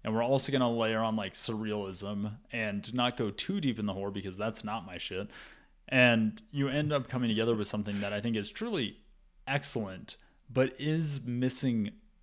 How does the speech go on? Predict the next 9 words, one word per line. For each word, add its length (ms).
something. 600
And 340
that's 300
where, 120
like, 320
Pauly 420
gets 220
into 420
where, 400